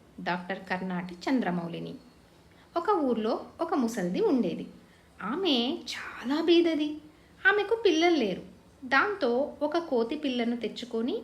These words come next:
ప్రేమగా పెంచుకొనింది. అది చూసి ఊర్లో వాళ్ళందరూ, "ఒసే ముసల్దానా, నీకే తినడానికి తిండి లేదు,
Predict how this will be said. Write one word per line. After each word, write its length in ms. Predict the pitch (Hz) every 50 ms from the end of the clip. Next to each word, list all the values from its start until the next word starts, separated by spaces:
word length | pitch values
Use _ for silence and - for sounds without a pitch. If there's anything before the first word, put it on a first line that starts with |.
| - - -
ప్రేమగా 640 | - 269 240 226 226 208 180 175 185 190 277 - -
పెంచుకొనింది. 680 | 415 349 330 - - - 240 208 190 175 165 175 190 - - - - - - - - - - - - - -
అది 160 | 196 190 196
చూసి 640 | 190 - - 202 196 - - - 185 - - - - - - 214
ఊర్లో 300 | 208 240 240 302 370 381
వాళ్ళందరూ, 720 | 320 262 226 214 202 180 175 185 214 220 208 175 185 240 311 - - - - - - -
"ఒసే 260 | 226 233 - 254 226
ముసల్దానా, 800 | 214 185 180 180 196 185 190 185 180 175 175 180 202 254 381 453 - - - - - - - -
నీకే 640 | 202 180 185 185 190 190 185 180 - - 180 240 349
తినడానికి 580 | 349 - 359 311 285 277 277 277 269 269 269 277
తిండి 320 | 262 247 208 185 202 233
లేదు, 500 | 240 233 190 175 180 175 180 - - -